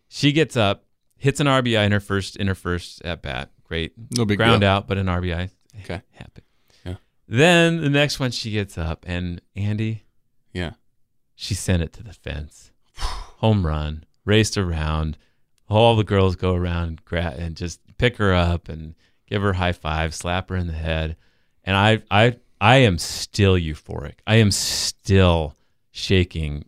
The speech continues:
Speaker 1: from the, the, the adrenaline and dopamine rushing through me right now.
Speaker 2: Can I ask you a question?
Speaker 1: Yeah.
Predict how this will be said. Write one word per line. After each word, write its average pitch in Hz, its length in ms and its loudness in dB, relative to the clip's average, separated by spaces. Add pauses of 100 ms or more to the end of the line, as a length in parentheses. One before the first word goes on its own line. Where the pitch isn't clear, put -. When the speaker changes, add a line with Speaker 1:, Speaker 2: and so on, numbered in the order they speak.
(100)
Speaker 1:
from 82 420 -6
the, 82 140 -6 (160)
the, 92 260 -2 (120)
the 95 280 -6
adrenaline 85 640 -2
and 80 200 -8
dopamine 80 640 -4
rushing 80 420 -2
through 78 220 -10
me 78 160 -12
right 82 200 -12
now. 82 200 -12 (300)
Speaker 2:
Can 110 120 0
I 98 80 4
ask 85 160 0
you - 80 -2
a - 40 -4
question? - 380 -8
Speaker 1:
Yeah. 85 240 -2